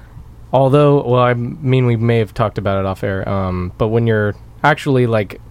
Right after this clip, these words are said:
going through this land and, like, feeling its massiveness around the world, um, you kinda feel that isolation. And then once you kinda near Colossus, you get this, like, theme. And it can be very pretty,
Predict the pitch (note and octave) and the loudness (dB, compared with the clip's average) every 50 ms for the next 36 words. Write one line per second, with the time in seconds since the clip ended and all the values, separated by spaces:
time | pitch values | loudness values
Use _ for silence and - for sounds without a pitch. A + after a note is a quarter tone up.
0 | - - - - - - - C3 B2 C3 C3 B2 A2+ G#2 - B2 A#2+ A2+ G#2 - | -20 -20 -20 -20 -12 -4 0 0 2 2 2 0 -2 -4 -4 -4 -4 -4 -4 -4
1 | - G#2+ G#2 G#2+ A2 A2 G#2+ G#2 F#2+ F#2 F#2 F2+ F2 G2 F#2 F#2 - - - - | -6 -6 -4 -2 -2 -2 -2 -4 -4 -6 -8 -8 -8 -8 -8 -10 -10 -12 -4 -2
2 | C3+ C3+ C3+ B2+ B2 A2+ A2 G#2 - - - A#2 G#2+ G#2+ G#2+ A2+ B2 A#2+ - - | 0 0 2 0 0 0 -2 -4 -6 -8 -8 -6 -4 -4 -2 -2 -4 -4 -4 -4
3 | A#2 G#2+ G2+ F#2+ F#2+ G2+ G#2 G#2 G2 G2 G2 - - - - A2+ G#2 G#2 G#2 G#2 | -4 -4 -4 -6 -10 -10 -6 -4 -4 -4 -4 -6 -10 -10 -8 -6 -6 -4 -4 -4
4 | G#2 G2+ G2 G2 G2+ G#2 G2+ F#2+ F#2 - - - - - - - - A2+ A2+ A2+ | -4 -6 -6 -6 -6 -6 -6 -6 -10 -14 -20 -20 -20 -20 -18 -10 -6 -4 -2 -2
5 | G#2+ G2+ G2+ F#2+ F#2+ F#2 F#2 - - A2+ A2+ A2+ A2 - C#3 B2 A#2 A2+ - - | -2 -2 -2 -4 -4 -6 -8 -8 -8 -6 -6 -6 -2 -2 -2 -2 -2 -4 -2 0
6 | B2+ B2 B2 A2+ A2+ G#2+ - A#2 A#2+ A#2+ - - G#2+ A2 A2 A2 - - G#2 G2 | 2 2 2 2 0 -2 0 -2 -2 -2 -2 -4 -4 -2 -2 -2 -2 -4 -4 -4
7 | G2 F#2+ - - - - - - - - A#2+ B2 A#2 A2+ A2 A#2+ C#3 C#3+ - - | -4 -6 -8 -12 -20 -20 -20 -14 -6 -4 0 0 0 2 2 2 0 0 -2 -4
8 | C#3 A#2+ A#2 D#3+ D3 C3+ B2 B2 A#2+ B2 A#2+ A#2 G#2+ - - G#2+ G2 F#2+ F#2 F#2 | -4 -2 0 0 0 0 2 2 2 2 2 0 0 -4 -4 -4 -4 -2 -4 -4
9 | - - G#2+ F#2+ F2+ - - - - - A2 G#2 G#2+ A2+ A2 - - G2+ - - | -6 -8 -10 -10 -10 -12 -14 -12 -8 -8 -6 -4 -2 -4 -4 -4 -6 -8 -6 -4
10 | G#2 F#2+ - - - - - - A2+ G#2 F#2+ F2+ F2 E2+ F2+ - - - - - | -6 -6 -6 -8 -14 -10 -6 -4 -4 -4 -4 -6 -6 -8 -10 -12 -16 -20 -20 -18
11 | - - A#2 A#2 A2+ - A#2+ A2 A2 A2 G2 G#2+ G#2+ G2+ G2 F#2+ - - D#3+ F3+ | -10 -4 -2 -2 -2 -2 -2 -2 -2 -2 0 0 -2 -2 -2 -4 -2 -2 0 0
12 | G3+ G#3 G3+ | 0 -2 -4